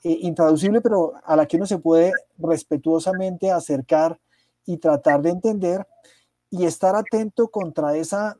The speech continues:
indexación forzada, ¿no? Porque uno vuelve, eh, o todo género, o todo cosmovisión, o todo mundo, y tal vez desde la óptica de uno así sea, pero para afuera no.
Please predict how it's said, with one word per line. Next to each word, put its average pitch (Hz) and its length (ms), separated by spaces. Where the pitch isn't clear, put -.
indexación 180 920
forzada, 196 640
¿no? 190 140
Porque 160 400
uno 196 300
vuelve, 208 520
eh, 147 480
o 147 140
todo 196 260
género, 208 340
o 165 100
todo 175 200
cosmovisión, 175 500
o 180 60
todo 190 220
mundo, 185 360
y 117 100
tal 127 180
vez 151 240
desde 151 200
la 120 80
óptica - 300
de 131 60
uno 131 100
así 202 160
sea, 196 320
pero 147 200
para 135 180
afuera 160 320
no. 247 220